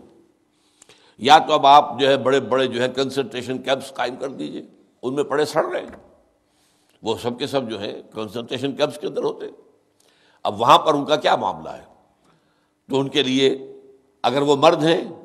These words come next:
ان کے لیے ان کی کوئی جنسی تسکین کا کوئی سامان نہیں، اگر عورتیں ہیں،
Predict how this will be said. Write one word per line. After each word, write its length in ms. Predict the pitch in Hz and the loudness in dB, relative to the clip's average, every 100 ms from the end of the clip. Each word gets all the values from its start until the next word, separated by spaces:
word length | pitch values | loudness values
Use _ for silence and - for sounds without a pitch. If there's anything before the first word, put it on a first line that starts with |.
| - _ | -20 _
ان 160 | 117 123 | -10 -8
کے 100 | 135 | -4
لیے 200 | 135 139 | 0 0
ان 120 | 131 | 0
کی 100 | 135 | -4
کوئی 200 | 135 127 | -6 -6
جنسی 300 | 127 139 151 | -6 -6 -6
تسکین 360 | 143 127 147 131 | -8 -6 -6 -6
کا 80 | |
کوئی 160 | 135 151 | -6 -6
سامان 400 | 151 151 160 156 | -6 -4 -6 -8
نہیں، 120 | 139 - _ _ _ _ _ _ _ _ _ | -12 -16 _ _ _ _ _ _ _ _ _
اگر 180 | - 120 | -4 0
عورتیں 360 | 113 139 - 202 | 4 4 4 2
ہیں، 240 | 185 160 | 2 0